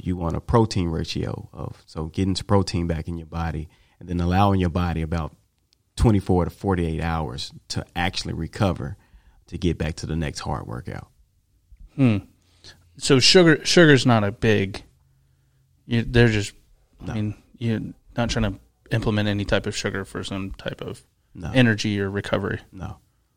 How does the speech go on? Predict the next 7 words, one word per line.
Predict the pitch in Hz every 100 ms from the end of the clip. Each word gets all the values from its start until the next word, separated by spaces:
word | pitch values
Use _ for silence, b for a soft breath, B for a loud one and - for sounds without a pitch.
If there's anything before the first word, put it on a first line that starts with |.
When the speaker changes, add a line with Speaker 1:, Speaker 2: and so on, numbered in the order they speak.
| _ _ _ -
Speaker 2:
I |
didn't | 110 101
think | - 98
so. | - - -
Speaker 1:
No. | - _ _
Speaker 2:
Sugar's | - - 135 110
bad. | 104 92 -